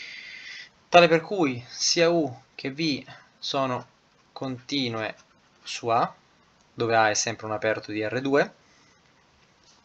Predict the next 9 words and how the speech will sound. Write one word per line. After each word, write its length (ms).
e 260
se 200
U 180
e 80
V 280
soddisfano 640
le 100
condizioni 640
di, 240